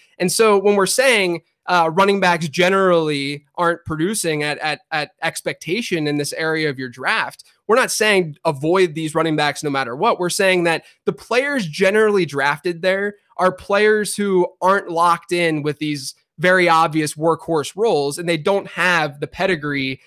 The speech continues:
that other running backs might have, uh, you know, even just a round earlier, which is why, you know, someone like Mike Davis, even though everything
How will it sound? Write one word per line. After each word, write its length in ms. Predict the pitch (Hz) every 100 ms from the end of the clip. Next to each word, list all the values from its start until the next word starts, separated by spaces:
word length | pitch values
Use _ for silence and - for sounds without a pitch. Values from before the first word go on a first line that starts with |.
| _
that 120 | 180 170
other 260 | 185 180
running 280 | 170 170 165
backs 280 | 156 147 -
might 280 | 156 156 147
have, 560 | 156 156 143 127 123 - _ -
uh, 240 | 160 151
you 80 | 175
know, 120 | 175
even 200 | 175 170
just 160 | 160 160
a 60 |
round 400 | 147 151 156 147
earlier, 480 | 147 156 117 90 120
which 160 | 143 156
is 100 | 143
why, 380 | 156 151 147 139 - _
you 80 | 180
know, 80 | 170
someone 240 | 185 180
like 140 | 165 151
Mike 280 | 156 151
Davis, 480 | - 196 135 139 -
even 220 | 190 175
though 120 | 180 165
everything 580 | 165 175 165 170 156